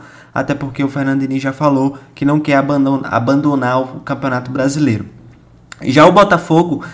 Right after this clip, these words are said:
é, acabou demitindo aí seu treinador, o Lage, né, o português, e agora vai entrar com o Flávio interino,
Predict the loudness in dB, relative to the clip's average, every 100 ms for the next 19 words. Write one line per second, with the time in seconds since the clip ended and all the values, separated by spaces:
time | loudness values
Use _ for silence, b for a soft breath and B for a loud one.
0 | B B -6 0 2 2 2 0 -2 0
1 | 2 2 0 -2 -4 -4 -8 -6 -2 -2
2 | 0 0 0 0 -2 0 2 2 2 -2
3 | -2 -4 -4 -8 -6 -4 0 0 0 -6
4 | B B 0 4 6 4 4 4 2 0
5 | -4 -4 -4 -4 -4 -6 -6 -4 -2 -2
6 | -2 -6 -6 -4 -2 0 0 0 -4